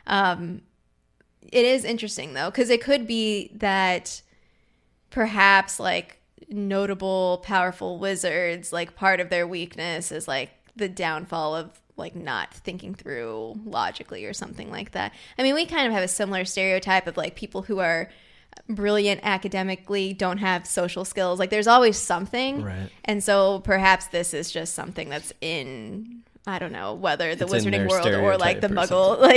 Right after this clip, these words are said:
Speaker 2: something.
Speaker 1: like, Muggle perspectives on Wizarding World
Speaker 2: Take
Speaker 1: or
Speaker 2: away their wand and they're helpless type of thing.
Speaker 1: Yeah,
Speaker 2: Yeah.
Speaker 1: yeah. I don't know.
Speaker 2: But it, it's, yeah. I mean, it's a wonderful chapter. It's a great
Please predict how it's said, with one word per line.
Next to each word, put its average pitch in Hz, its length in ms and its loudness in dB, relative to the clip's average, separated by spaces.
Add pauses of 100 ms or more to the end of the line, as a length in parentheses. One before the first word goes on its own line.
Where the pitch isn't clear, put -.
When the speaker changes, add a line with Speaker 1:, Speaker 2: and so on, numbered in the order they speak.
Speaker 2:
something. 247 160 -2
Speaker 1:
like, 220 140 8
Muggle 208 100 0
perspectives 202 540 0
on 175 260 -4
Wizarding 104 340 -10
World 95 300 -8
Speaker 2:
Take 113 160 0
Speaker 1:
or 110 40 -2
Speaker 2:
away 101 160 0
their 98 200 -2
wand 95 380 -2
and 92 140 -6
they're 90 100 -6
helpless 95 460 -8
type - 260 -8
of 95 80 -14
thing. 262 120 -4
Speaker 1:
Yeah, 104 400 0
Speaker 2:
Yeah. 76 220 -10
Speaker 1:
yeah. 226 40 -12 (140)
I 196 80 -8
don't - 140 -14
know. 220 160 -14 (1500)
Speaker 2:
But 123 120 -2
it, 143 160 0
it's, 131 260 -8 (220)
yeah. 107 240 -8 (680)
I 131 60 -8
mean, 131 160 0
it's 135 140 -2
a 139 60 0
wonderful 139 440 -2
chapter. 104 640 -4 (720)
It's 107 160 -10
a 117 80 -4
great 110 460 -2